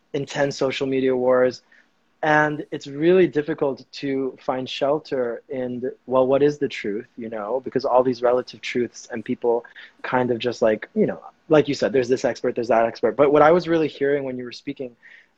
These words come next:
and I'm gonna connect it back to this eating meat point, or, like, you know, eating meat, or, like, taking responsibility for yourself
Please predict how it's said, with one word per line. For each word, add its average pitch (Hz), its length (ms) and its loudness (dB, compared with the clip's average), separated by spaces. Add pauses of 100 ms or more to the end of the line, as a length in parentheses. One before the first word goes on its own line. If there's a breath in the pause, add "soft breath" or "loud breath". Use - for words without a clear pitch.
(100)
and 131 300 -2
I'm 139 100 -4
gonna 139 160 -2
connect 127 280 -6
it 139 100 -2
back 123 200 -2
to - 60 -20
this 117 200 -10
eating 120 220 -6
meat 147 180 -4
point, 101 300 -6 (880)
or, 139 140 2
like, 131 260 0
you 160 140 2
know, 120 140 0
eating 139 240 2
meat, 127 420 -2
or, 127 120 4
like, 113 300 -2 (1120 loud breath)
taking 165 240 4
responsibility 131 680 2
for 117 140 -4
yourself 107 540 -2